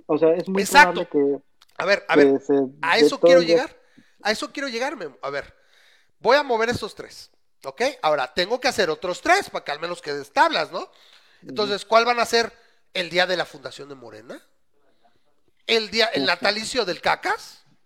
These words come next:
Speaker 2: ¿Va a ser Cacas Day? Este, no sé cuáles se van a inventar. Vamos a agarrar la batalla de Puebla, porque vamos a hacer oficial la
Speaker 1: El
Speaker 2: batalla de Puebla.
Speaker 1: matrimonio, el matrimonio, el, el, con la, con la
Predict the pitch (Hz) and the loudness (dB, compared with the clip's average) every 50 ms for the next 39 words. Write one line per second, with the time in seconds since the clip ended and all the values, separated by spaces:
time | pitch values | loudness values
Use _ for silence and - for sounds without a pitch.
0 | _ _ _ - 208 202 - _ _ - - - 202 196 - 214 208 202 - - | _ _ _ -8 -6 -6 -6 _ _ -6 -2 0 0 0 0 -2 -2 0 2 4
1 | - 277 - 277 247 196 202 220 254 349 453 440 - - 156 - _ _ _ _ | 6 6 6 6 4 4 4 4 4 4 4 0 -2 -6 -20 -20 _ _ _ _
2 | _ _ _ _ _ _ _ _ _ _ - - _ _ _ - - _ _ _ | _ _ _ _ _ _ _ _ _ _ -20 -20 _ _ _ -20 -20 _ _ _
3 | - 220 190 - _ - 185 160 - - - 180 151 - - 196 185 175 185 214 | -2 -2 -2 -4 _ -10 -12 -12 -10 -10 -10 -10 -10 -10 -8 -8 -8 -6 -4 -4
4 | 233 - - - 226 240 269 262 269 - 262 262 269 254 - 233 214 233 240 240 | -4 -6 -4 -2 0 0 0 0 0 0 2 2 2 0 -2 -4 -6 -6 -4 -6
5 | 233 226 - 262 254 269 277 302 - - 240 214 220 214 240 262 262 247 - - | -6 -4 0 0 0 0 0 -2 -4 -4 0 0 2 4 4 4 4 4 0 -6
6 | - - - _ _ - 214 202 196 196 - 247 247 240 220 208 - 208 196 190 | -12 -20 -20 _ _ 0 2 2 2 2 2 4 4 6 4 4 2 0 -2 -2
7 | 196 185 - 196 190 233 254 277 254 226 214 - 254 262 262 254 208 190 - 226 | -2 -2 -2 0 2 2 2 0 -2 -6 -2 0 0 0 0 0 -6 -8 -4 0
8 | 220 185 147 139 139 147 143 135 - 139 143 - 147 147 156 156 160 170 175 170 | 2 4 4 4 4 4 2 2 4 4 4 6 6 6 6 6 4 2 0 -2
9 | 170 - 160 135 131 135 131 - 139 135 135 139 143 147 151 151 151 - 139 131 | -2 -2 -2 -2 -2 -2 -2 -2 -2 -2 -2 -2 -2 -2 -4 -2 -2 0 0 2
10 | 127 127 123 120 120 - - 123 123 120 120 120 123 117 - - - - - - | 2 0 0 -2 -4 -6 -8 -8 -8 -6 -6 -8 -8 -10 -12 -14 -16 -18 -20 -20
11 | - _ _ _ _ _ _ _ _ _ _ _ _ - 147 143 139 131 127 127 | -20 _ _ _ _ _ _ _ _ _ _ _ _ -6 -4 -2 2 2 4 4
12 | 127 127 120 - - 131 127 123 123 123 | 2 0 -2 -4 -8 -8 -6 -6 -6 -6